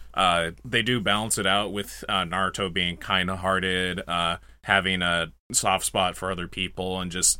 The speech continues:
generally being a good kid. But at the same time, his cockiness, uh, his cockiness gets to be very grating,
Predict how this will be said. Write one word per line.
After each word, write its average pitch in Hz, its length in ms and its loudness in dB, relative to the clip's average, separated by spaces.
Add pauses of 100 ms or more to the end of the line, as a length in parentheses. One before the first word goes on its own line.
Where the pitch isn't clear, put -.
(140)
generally 156 420 4
being 117 300 4
a 104 80 2
good 95 240 0
kid. 123 380 2 (220)
But 117 100 6
at 104 120 4
the 117 80 -2
same 113 300 4
time, 110 360 4
his 98 140 -2
cockiness, 107 1000 2
uh, 85 320 2 (500)
his 131 140 -2
cockiness 117 520 -2
gets 113 260 -2
to 101 100 -4
be 98 160 -4
very 98 360 0
grating, 95 560 -4